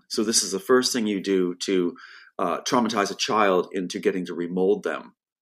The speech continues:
uh, into what you wanna make them. And it's, it's, there's only a few of us that really can survive that process. Those of us that do would be still subject to the, um, feelings of the horror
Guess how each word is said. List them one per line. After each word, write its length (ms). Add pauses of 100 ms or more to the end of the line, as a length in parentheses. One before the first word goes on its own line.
(500)
uh, 240
into 220
what 160
you 80
wanna 160
make 260
them. 240
And 100
it's, 220
it's, 380
there's 160
only 180
a 80
few 240
of 80
us 160
that 140
really 420 (720)
can 140
survive 460
that 140
process. 380
Those 220
of 80
us 160
that 240
do 420 (140)
would 160
be 240
still 340
subject 600
to 420
the, 360
um, 440 (180)
feelings 300
of 60
the 80
horror 420